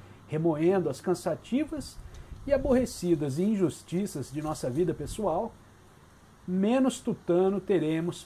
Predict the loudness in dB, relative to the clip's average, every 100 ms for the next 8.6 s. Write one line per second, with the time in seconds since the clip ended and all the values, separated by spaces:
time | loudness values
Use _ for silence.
0 | -6 -2 -2 -2 2 4 2 0 -4 -4
1 | -6 -8 -8 -8 -6 -10 -12 -16 -20 -20
2 | -6 4 6 6 0 -6 2 2 2 -2
3 | 0 4 4 4 0 4 8 10 8 6
4 | 4 0 2 4 6 6 4 0 -12 -10
5 | 2 4 4 2 -4 -4 -6 -18 -20 -20
6 | -20 -20 -20 -20 -20 -20 -20 -20 -20 -20
7 | -16 -4 -2 -2 0 2 2 2 2 2
8 | 2 2 2 2 2 2